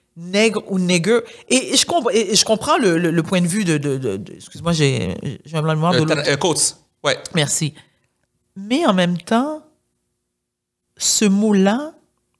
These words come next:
Speaker 1: a été inventé par des Blancs pour nous dénigrer
Speaker 2: Ouais.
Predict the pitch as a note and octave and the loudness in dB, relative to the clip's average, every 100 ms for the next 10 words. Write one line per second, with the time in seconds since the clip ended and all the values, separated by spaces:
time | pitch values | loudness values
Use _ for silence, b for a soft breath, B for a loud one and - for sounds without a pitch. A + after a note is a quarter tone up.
0 | _ _ F#3 F#3+ F#3 - A#3 C#4 D#4 _ | _ _ 0 0 0 -2 -2 -2 -6 _
1 | _ _ _ _ _ _ _ G3+ F3+ F3+ | _ _ _ _ _ _ _ 0 2 0
2 | E3+ - A#3+ D4 - _ _ _ _ _ | -2 -6 -6 -6 -12 _ _ _ _ _
3 | _ _ - F#3+ D#3+ E3 D3 E3+ A3 C#4+ | _ _ -6 -2 2 2 0 -2 -2 -6
4 | _ _ _ _ - G3 F3+ D#3+ E3+ D#3+ | _ _ _ _ -6 -2 0 2 0 0
5 | C#3 D3+ G3 A#3+ | -2 -2 0 -2